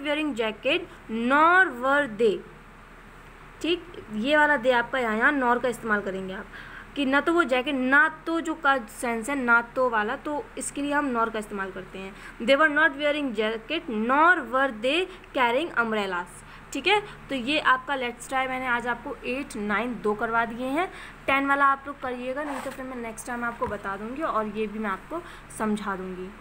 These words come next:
चाहे काम करते हैं, टेन वाला कर लेते हैं, time है अभी हमारे पास। चलिए, "Combine the following sentence using a subordinate conjunction to form a complex।"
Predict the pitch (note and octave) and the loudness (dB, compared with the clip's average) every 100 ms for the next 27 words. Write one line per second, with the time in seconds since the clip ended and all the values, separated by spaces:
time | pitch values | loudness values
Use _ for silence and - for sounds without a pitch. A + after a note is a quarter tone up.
0 | - - - B3+ C4 C4 B3+ D4 D4+ D4+ | -20 -20 -10 -6 -2 4 4 4 0 -2
1 | E4 E4 A#3+ B3 C4 C4+ B3+ C4 C4+ D#4 | -4 -4 -4 -4 -4 -4 -4 -4 -4 -6
2 | B3+ A3 A3+ A#3 A#3 A#3+ A#3+ A#3 A#3 D4 | -4 -4 -4 -6 -6 -6 -6 -6 -8 -10
3 | - - - - - - A#3+ G3+ - - | -12 -18 -20 -20 -12 0 0 0 -4 -16
4 | - C#4+ C#4+ E4 F4+ G4 E4+ E4+ E4+ D#4+ | 0 4 4 4 2 2 2 2 0 -2
5 | D4 D#4 D#4+ C#4 C#4 D4 D#4+ D#4+ B3+ C4 | 0 0 -2 -2 -4 0 0 0 4 4
6 | C4+ D4+ D4+ C4+ B3 A#3+ D4 C#4+ D4+ - | 4 0 -4 -4 -4 -4 -4 -6 -6 -2
7 | B3+ C#4 C4+ A3 G#3+ | 0 0 0 0 -2